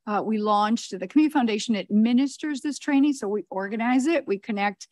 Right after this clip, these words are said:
the, uh, workplaces with the trainers. It's the Race Matters Institute, um, that actually provides the training. Uh, we're a unique community in that we've done this at scale across,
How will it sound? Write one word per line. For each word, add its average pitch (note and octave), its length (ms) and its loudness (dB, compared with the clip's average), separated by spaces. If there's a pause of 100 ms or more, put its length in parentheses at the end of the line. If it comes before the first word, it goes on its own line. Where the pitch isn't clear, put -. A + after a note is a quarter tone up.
(300)
the, G3+ 280 -2
uh, F#3+ 140 2
workplaces G3 1000 -4
with F#3 340 -6
the F#3 180 -6
trainers. G#3 500 -4
It's F#3 180 -8
the G#3+ 140 -4
Race G#3 320 -2
Matters G3 480 -2
Institute, A#3+ 720 -6 (480)
um, G3 400 0
that F#3+ 180 -2
actually F#3+ 360 -2
provides F#3 680 -4
the F#3+ 100 -10
training. F3+ 460 -2 (380)
Uh, G3 240 2
we're A3+ 400 2
a G3+ 80 0
unique A3 440 2
community A3 580 -2
in G#3 240 -2
that G3 220 -4
we've G3+ 220 -6
done G3+ 240 -2
this G#3 220 -6
at D#3+ 120 -8
scale G3 540 -4
across, G3 560 -4